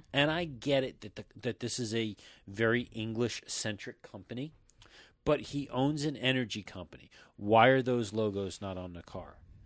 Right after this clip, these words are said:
Your other big, high muckety muck within it, and I don't remember his exact team,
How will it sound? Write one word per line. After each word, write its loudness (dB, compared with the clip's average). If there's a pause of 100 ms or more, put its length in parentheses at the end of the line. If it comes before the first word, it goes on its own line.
(260)
Your 6 (1600)
other 12
big, 0
high 6
muckety 4
muck 4
within 0
it, -8
and -2
I 2
don't -2
remember -2
his -2
exact -6
team, -6